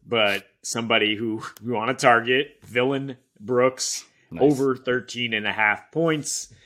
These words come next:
Speaker 1: uh, pretty much even money at M G M, which is notable if you get it at that book, 'cause it's, like, minus one twenty at DraftKings or other spots, 'cause it's pretty obvious the usage is gonna be up here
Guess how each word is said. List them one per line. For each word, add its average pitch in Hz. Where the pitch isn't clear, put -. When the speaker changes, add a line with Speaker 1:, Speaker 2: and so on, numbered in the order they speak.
Speaker 1:
uh, 101
pretty 139
much 120
even 120
money 104
at 95
M 104
G 98
M, 104
which 98
is 98
notable 101
if 98
you 104
get 104
it 98
at 92
that 98
book, 98
'cause 92
it's, 90
like, 92
minus 107
one 101
twenty 117
at 85
DraftKings 101
or 95
other 95
spots, 85
'cause 90
it's -
pretty 127
obvious 101
the 104
usage 101
is 101
gonna 101
be 90
up 117
here 92